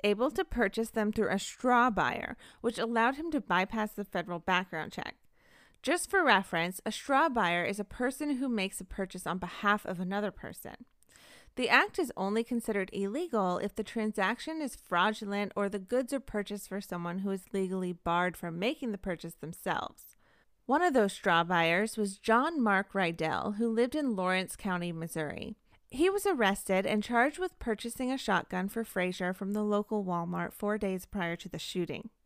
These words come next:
Not only did he illegally purchase them for Frazier, he lied on the federal firearms forms that he had to fill out to complete the purchase.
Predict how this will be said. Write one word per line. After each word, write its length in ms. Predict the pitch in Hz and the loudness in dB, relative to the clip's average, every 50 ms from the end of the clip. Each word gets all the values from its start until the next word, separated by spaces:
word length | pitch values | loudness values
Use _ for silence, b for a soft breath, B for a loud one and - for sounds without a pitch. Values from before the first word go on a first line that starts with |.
| _ b b b b b b | _ b b b b b b
Not 320 | - 226 240 277 349 349 - | -2 2 4 6 6 6 6
only 300 | - 247 247 247 254 254 | 4 4 4 4 2 0
did 140 | 220 220 220 | 0 -4 -6
he 200 | 226 220 - - | -6 -4 -4 -2
illegally 640 | 202 190 190 214 226 226 247 247 247 233 226 220 | -2 0 2 0 0 2 0 0 0 0 0 -2
purchase 440 | - - 208 196 190 - - 190 185 | -2 -4 -4 -4 -4 -4 -8 -10 -8
them 180 | - 185 180 180 | -6 -6 -6 -6
for 140 | - 180 | -6 -8
Frazier, 580 | 175 - - 190 185 180 170 - 151 139 - - B B B B B B | -8 -4 -2 0 0 0 -2 -4 -6 -8 -8 -10 B B B B B B
he 160 | B - 247 240 | B -2 -2 0
lied 320 | 226 233 214 220 233 247 | 2 4 4 4 4 4
on 100 | 269 269 | 2 -2
the 100 | 269 262 | -2 -4
federal 360 | - 226 202 196 196 190 196 | -2 -2 -2 -2 -2 -4 -4
firearms 640 | 202 - 185 185 180 180 - 170 185 185 185 185 202 | -4 -4 -4 -2 -2 -2 -4 -4 -4 -4 -4 -6 -8
forms 320 | - - 180 180 180 185 - | -8 -8 -6 -4 -4 -6 -6
that 120 | - 196 | -8 -8
he 120 | 185 202 196 | -6 -4 -4
had 140 | 196 185 | -4 -4
to 60 | 190 185 | -6 -6
fill 200 | - 190 185 185 | -4 -4 -2 0
out 200 | 180 180 175 - | 0 -2 -2 -4
to 80 | 190 | -6
complete 440 | - 185 180 180 - 185 170 165 - | -6 -6 -6 -6 -4 -6 -6 -6 -8
the 60 | - | -12
purchase. 720 | - - - 180 170 170 - 147 - - - - - - | -12 -8 -6 -6 -6 -6 -6 -8 -8 -10 -12 -14 -18 -20